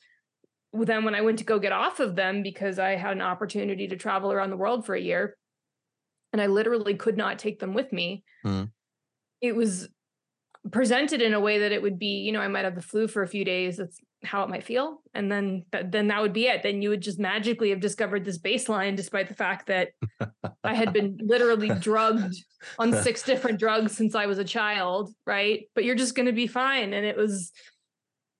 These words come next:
Speaker 1: there was,
Speaker 2: I
Speaker 1: I'm still shocked at the lack of, at the lack of education amongst the people who have been entrusted with the power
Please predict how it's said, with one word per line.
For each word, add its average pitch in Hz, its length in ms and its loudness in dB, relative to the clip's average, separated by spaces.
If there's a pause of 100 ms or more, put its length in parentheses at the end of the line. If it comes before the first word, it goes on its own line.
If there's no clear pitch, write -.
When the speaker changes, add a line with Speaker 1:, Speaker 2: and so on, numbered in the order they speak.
(160)
Speaker 1:
there 247 100 4
was, 226 220 4
Speaker 2:
I 220 60 2 (640)
Speaker 1:
I'm 285 140 6
still 349 280 2
shocked 214 460 0
at 220 140 -2
the 233 100 0
lack 226 380 2
of, 202 280 0 (2000)
at 277 120 4
the 269 80 6
lack 240 260 4
of 226 80 2
education 214 880 0
amongst 214 480 2
the 220 100 0
people 208 420 0
who 196 120 0
have 202 140 -2
been 208 140 0
entrusted 208 880 -2
with 202 160 -2
the 202 80 -4
power 190 720 0